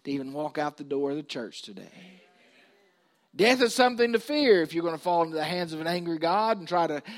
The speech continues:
justify yourself before him when he sent Jesus to die on the cross in our place to pay for our sins, which we cannot pay for because we are unholy sinners.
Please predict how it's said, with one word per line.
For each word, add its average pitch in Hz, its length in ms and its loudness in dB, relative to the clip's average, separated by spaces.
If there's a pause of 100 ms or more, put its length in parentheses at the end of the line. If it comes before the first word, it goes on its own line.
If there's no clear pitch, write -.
(140)
justify 185 520 2
yourself 180 440 2
before 180 320 0
him 214 240 2
when 175 140 -2
he 185 100 -2
sent 175 280 -6
Jesus 208 480 0
to 156 80 -14
die 165 260 2
on 175 80 -2
the 156 80 -8
cross 208 440 2 (260)
in 165 180 2
our 196 260 8
place 214 440 4
to 165 100 -10
pay 190 180 2
for 160 220 -4
our 196 260 4
sins, 214 480 0 (220)
which 156 180 -6
we 196 140 4
cannot 254 480 4
pay 320 240 4
for 247 360 6
because 165 360 -2
we 190 180 0
are 190 160 4
unholy 226 460 0
sinners. 180 920 -14